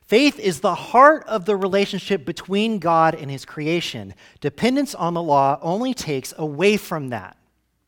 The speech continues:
We trust in God, and that draws us into relationship with him.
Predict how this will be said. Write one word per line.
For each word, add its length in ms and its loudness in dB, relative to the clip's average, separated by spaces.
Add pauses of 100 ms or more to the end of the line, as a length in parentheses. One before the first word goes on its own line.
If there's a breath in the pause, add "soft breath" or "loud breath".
(1400)
We 260 -2
trust 420 -2
in 220 -6
God, 340 6
and 120 0
that 140 -4
draws 280 2
us 160 -6
into 160 -8
relationship 640 -8
with 140 -18
him. 280 -6